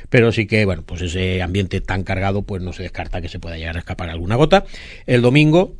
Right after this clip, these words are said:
ya la nubosidad no será tan abundante, pero aún así, pues como decía, no acabará de, de limpiarse el cielo y todavía será una jornada de cielo variable, alternando nubes y claros, eh, pues gran parte del día.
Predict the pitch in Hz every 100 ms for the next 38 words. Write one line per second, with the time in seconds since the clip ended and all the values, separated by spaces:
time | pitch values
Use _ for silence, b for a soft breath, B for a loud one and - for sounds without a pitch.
0 | - - 131 117 110 104 98 113 107 127
1 | 143 123 127 135 147 147 131 143 127 120
2 | 117 131 - 113 110 110 127 123 113 123
3 | 117 120 120 120 113 113 110 107 104 B
4 | B B B - 120 120 110 117 110 117
5 | 98 123 127 123 104 104 101 98 104 98
6 | 98 110 110 101 92 101 87 87 117 143
7 | 143 131 107 107 110 110 107 151 135 113
8 | 101 107 120 131 B B B B - 101
9 | 92 95 101 90 98 90 104 104 117 151
10 | 175